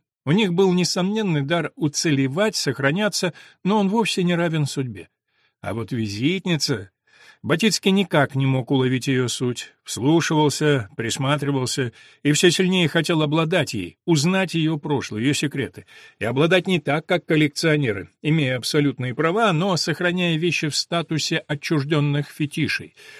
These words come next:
А глубинно интимно, чтобы обладание не ощущалось как обладание,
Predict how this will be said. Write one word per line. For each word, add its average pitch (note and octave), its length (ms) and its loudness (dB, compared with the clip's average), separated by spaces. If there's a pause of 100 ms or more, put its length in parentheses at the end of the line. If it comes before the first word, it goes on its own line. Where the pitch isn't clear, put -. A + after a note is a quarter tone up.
(200)
А G2+ 140 -2
глубинно F3+ 680 4
интимно, E3 500 0
чтобы C#3+ 300 -2
обладание D#3+ 560 0
не D#3+ 160 0
ощущалось D3+ 600 -4
как C#3 200 -4
обладание, C#3+ 640 -2